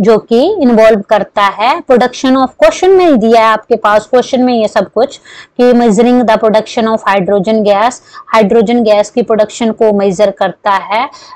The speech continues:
over time as, जब हमारा magnesium react करता है dilute hydrochloric acid के साथ। अब जो ग्राफ होता है हमारे पास किसका, hydrogen volume का।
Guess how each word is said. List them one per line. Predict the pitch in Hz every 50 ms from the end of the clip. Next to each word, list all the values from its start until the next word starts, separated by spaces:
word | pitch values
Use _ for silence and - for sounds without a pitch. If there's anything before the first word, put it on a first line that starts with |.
| - - 220
over | 233 233 208 233 233 226
time | - 208 190 202 208 202 202
as, | 190 202 226
जब | 233 202 247 247 247
हमारा | 254 233 254 233 220 208 196 202 240 320 403
magnesium | 349 294 233 190 190 220 247 233 - - 269 269 262
react | 247 220 196 - - - -
करता | - 208 190 185 - - 208
है | 196 - 214 240
dilute | 247 233 226 208 214 208 220 214 240 277 - 339 - - - - - - - -
hydrochloric | 220 214 185 214 226 226 240 240 214 214 202 214 214 - -
acid | 208 196 - - 220 214 196
के | - 220 208
साथ। | 190 - - 180 165 156 160 - - - - - - - -
अब | 220 202
जो | 196 269 254
ग्राफ | 220 233 220 202 185 180 196 233 240 - 254
होता | 247 - - 247 240
है | 233 220 233 240
हमारे | 233 226 220 208 208 214
पास | 214 - 196 185 185 220 294 - - _ _ _ _ -
किसका, | 330 330 - - 269 240 202 196 - _ _ _
hydrogen | - - 226 226 220 196 180 220 220 220 196 214 233 208
volume | 208 208 220 226 220 220 226 226 220
का। | - - 214 202 247 339